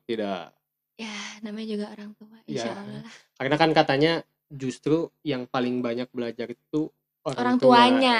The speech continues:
Speaker 1: Heeh.
Speaker 2: betul
Speaker 1: Dan aku
Speaker 2: banget.
Speaker 1: sangat setuju sekali sih dengan itu, karena setiap, di setiap harinya bahkan seketika anak itu masih ada di kandungan pun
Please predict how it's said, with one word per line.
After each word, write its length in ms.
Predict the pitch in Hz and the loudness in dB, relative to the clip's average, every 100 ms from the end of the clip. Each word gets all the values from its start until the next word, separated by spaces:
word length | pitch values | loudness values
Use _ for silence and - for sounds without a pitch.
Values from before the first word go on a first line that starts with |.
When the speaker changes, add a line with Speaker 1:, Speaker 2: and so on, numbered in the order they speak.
| 214 | 0
Speaker 1:
Heeh. 220 | 233 - | -6 -12
Speaker 2:
betul 240 | 240 - 214 | -16 -10 -6
Speaker 1:
Dan 100 | 214 | -6
aku 120 | - | -2
Speaker 2:
banget. 120 | 151 | 0
Speaker 1:
sangat 180 | 143 135 | 0 -2
setuju 320 | - - 123 127 | -4 -6 -4 -6
sekali 300 | - 127 123 | -8 -8 -4
sih 160 | 143 | -4
dengan 240 | 127 117 113 | -4 -6 -6
itu, 200 | 117 - | -6 -6
karena 280 | 120 117 123 | -6 -4 -6
setiap, 360 | - - 110 | -8 -8 -8
di 140 | 123 117 | -8 -12
setiap 340 | - 113 110 | -8 -8 -6
harinya 400 | 117 110 110 123 | -6 -6 -4 -4
bahkan 400 | 127 107 123 127 | -4 -6 -6 -8
seketika 500 | - - - - 110 | -12 -14 -14 -12 -12
anak 200 | 113 113 - | -10 -10 -10
itu 180 | 120 117 | -10 -8
masih 280 | - - 107 | -8 -8 -8
ada 100 | 104 | -8
di 80 | 110 | -8
kandungan 460 | 107 104 107 107 | -10 -10 -10 -12
pun 180 | 113 131 | -6 -6